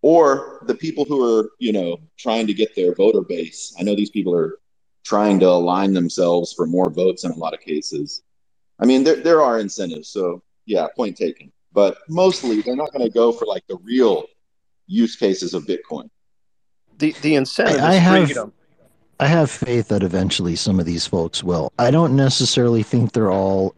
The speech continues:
Speaker 3: bad intentioned. I think there's a lot of ignorance.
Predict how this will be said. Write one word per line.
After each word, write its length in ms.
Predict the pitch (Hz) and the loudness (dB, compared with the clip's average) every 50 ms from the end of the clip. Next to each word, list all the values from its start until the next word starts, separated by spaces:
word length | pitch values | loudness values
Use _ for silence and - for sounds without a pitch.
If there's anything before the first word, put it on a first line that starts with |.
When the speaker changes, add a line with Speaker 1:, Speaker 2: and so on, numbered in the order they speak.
| _ | _
Speaker 3:
bad 440 | - 113 107 98 - 95 90 98 98 | -12 -12 -10 -6 -4 -4 -2 -2 -2
intentioned. 680 | 98 95 107 - 127 117 131 143 - 165 156 165 156 - - | -2 -4 -4 -2 0 0 0 2 2 2 2 2 2 0 -2
I 120 | 120 120 117 | -2 -2 -2
think 420 | - - 156 151 151 - - - _ _ _ _ _ _ | 0 0 2 2 2 0 -4 -12 _ _ _ _ _ _
there's 280 | - 113 123 120 107 113 | -2 0 2 2 2 2
a 40 | 110 | 0
lot 220 | 107 104 98 92 | 0 2 0 0
of 100 | 92 - | -2 -2
ignorance. 720 | 85 95 92 92 87 92 110 110 107 - - - - - | -4 -6 -6 -4 -2 -2 0 0 -2 -2 -6 -8 -8 -10